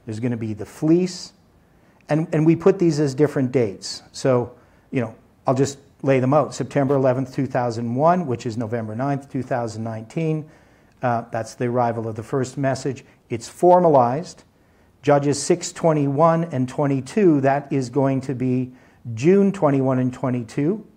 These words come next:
which is going to be the Tennessean, uh,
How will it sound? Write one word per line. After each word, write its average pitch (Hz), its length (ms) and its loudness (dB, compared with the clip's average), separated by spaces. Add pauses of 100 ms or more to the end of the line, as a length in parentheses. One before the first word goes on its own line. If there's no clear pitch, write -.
(680)
which 127 220 0
is 123 140 -2
going 139 300 2
to 135 120 -6
be 131 400 -6 (500)
the 127 220 -4
Tennessean, 127 920 -6 (460)
uh, 123 180 -8